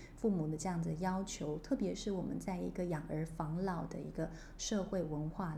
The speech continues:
里头，大家都会觉得尽心尽孝哈，就是真的可以，呃，服侍或者是孝顺父母的时间是不够的，好，是很短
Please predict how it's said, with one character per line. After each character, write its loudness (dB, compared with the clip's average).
里 -2
头， -2
大 0
家 4
都 2
会 4
觉 0
得 2
尽 6
心 0
尽 2
孝 2
哈， -2
就 0
是 -2
真 4
的 6
可 -2
以， 0
呃， -2
服 0
侍 2
或 2
者 0
是 -4
孝 0
顺 -2
父 4
母 4
的 0
时 -2
间 0
是 -2
不 -2
够 0
的， -4
好， -2
是 -2
很 0
短 0